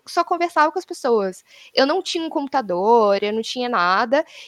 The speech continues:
e eu não tinha, nem sabia que tinha como fazer stream, assim, é, tipo, você botar o seu jogo na tela, jogar com a galera,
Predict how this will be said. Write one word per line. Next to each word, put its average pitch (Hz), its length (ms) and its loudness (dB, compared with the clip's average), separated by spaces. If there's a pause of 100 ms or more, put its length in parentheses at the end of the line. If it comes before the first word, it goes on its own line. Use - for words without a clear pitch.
e 285 120 0
eu 302 100 4
não 403 140 0
tinha, 392 580 2
nem 254 160 -4
sabia 311 560 0
que 240 200 -12
tinha 262 360 -4
como 233 220 -6
fazer 226 260 -6
stream, 208 520 -6
assim, 190 640 -12
é, 185 360 -2
tipo, - 220 -14
você 196 180 -10
botar 190 280 -2
o 190 80 -4
seu 196 160 -8
jogo 196 180 -6
na 196 80 -8
tela, 190 500 -4
jogar 180 240 -8
com 208 100 -10
a - 20 -6
galera, 180 600 -4